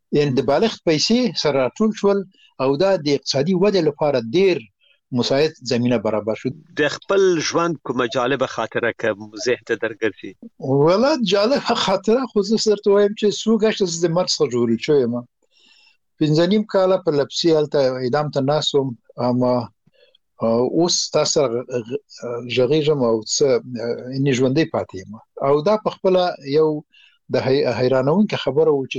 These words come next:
Speaker 1: څرنګه زه وژغورل شوم، څنګه ژوندی پاتې شوم، پرته له دې چې یو دستي از غایب برونه یا دو کاری بکنم. یا زه
Speaker 2: مم.
Speaker 1: په دا سیرینا هوټل کې هلته وزیر خارجې نروی سره مې ملاقات درلودی.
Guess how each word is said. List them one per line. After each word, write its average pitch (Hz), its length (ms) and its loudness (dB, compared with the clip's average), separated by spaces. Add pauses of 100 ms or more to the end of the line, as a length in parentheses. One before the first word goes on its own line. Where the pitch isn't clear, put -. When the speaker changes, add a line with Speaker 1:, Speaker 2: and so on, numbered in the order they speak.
(120)
Speaker 1:
څرنګه 147 280 0
زه 131 160 0
وژغورل 117 720 -4
شوم، 113 100 -6
څنګه 139 280 0
ژوندی 120 260 2
پاتې 113 220 -2
شوم، 110 200 -6 (120)
پرته 156 280 0
له 143 100 2
دې 156 240 0
چې 156 60 -2
یو 135 260 0 (540)
دستي 143 260 0
از 127 140 0 (100)
غایب 135 280 0 (600)
برونه 131 360 2
یا 123 120 2
دو 113 120 -6
کاری 113 300 -2
بکنم. - 380 -16 (640)
یا 160 140 4
زه 202 220 0
Speaker 2:
مم. - 60 -8
Speaker 1:
په 175 80 0
دا 170 140 2
سیرینا 160 340 -2
هوټل 185 360 0
کې 180 140 -4
هلته 160 280 2 (260)
وزیر 156 340 0
خارجې 139 440 0
نروی 139 340 0
سره 143 220 0
مې 127 180 -2
ملاقات 113 400 0
درلودی. 160 340 -2